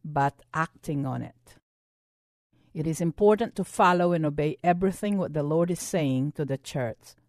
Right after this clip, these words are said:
right now. Okay? And let me end with this. I'm running out of time again. And I hope you're getting something from this. Revelation chapter two, verse twenty-six.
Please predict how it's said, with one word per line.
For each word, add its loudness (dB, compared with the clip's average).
right -4
now. -4
Okay? -2
And -2
let 0
me -2
end 0
with 2
this. -6
I'm -6
running 0
out -2
of -8
time -4
again. -8
And 0
I 4
hope -2
you're -2
getting -4
something -8
from -10
this. -14
Revelation 6
chapter 2
two, -2
verse 4
twenty-six. -4